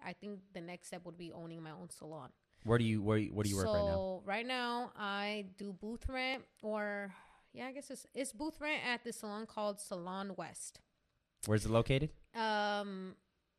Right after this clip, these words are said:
Speaker 1: basically Southwest side, Oklahoma City. It's on a hundred and nineteenth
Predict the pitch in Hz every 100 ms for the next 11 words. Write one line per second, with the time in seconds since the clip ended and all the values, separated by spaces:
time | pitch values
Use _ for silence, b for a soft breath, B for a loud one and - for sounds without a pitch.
0 | _ _ 208 233 233 320 277 285 277 277
1 | 269 - _ _ _ - - - 233 233
2 | 220 214 - 233 240 247 214 208 220 214
3 | 214 - 202 214 233 - 202 202 202 -
4 | - 220 208 202 196 196 190 190 180 175
5 | - 208 175 233 240 254 208 202 - 214
6 | 208